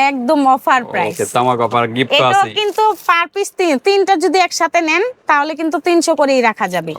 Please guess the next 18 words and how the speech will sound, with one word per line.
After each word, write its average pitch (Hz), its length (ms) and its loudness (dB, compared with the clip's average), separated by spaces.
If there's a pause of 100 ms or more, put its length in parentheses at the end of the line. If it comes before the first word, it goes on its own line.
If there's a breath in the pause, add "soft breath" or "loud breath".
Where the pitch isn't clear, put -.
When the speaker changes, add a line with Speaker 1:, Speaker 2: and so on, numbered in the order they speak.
(160)
Speaker 2:
ওকে। 92 220 -6 (300)
Speaker 1:
আর 262 80 0 (180)
এটা 359 140 0 (120)
যদি 403 160 -2 (100)
তিন 392 160 2 (100)
পিস 415 160 2
একসাথে 349 480 0
নেন, 330 220 0 (220)
পাঁচশো 330 400 0
করে 240 240 2
রাখা 220 240 -2
যাবে, 202 180 0
মাত্র 240 340 -2 (220)
only 262 160 -2
Speaker 2:
পাঁচশো - 200 -2
Speaker 1:
পাঁচশো 202 300 -4
Speaker 2:
টাকা। 190 300 -2
Speaker 1:
টাকা। - 220 -16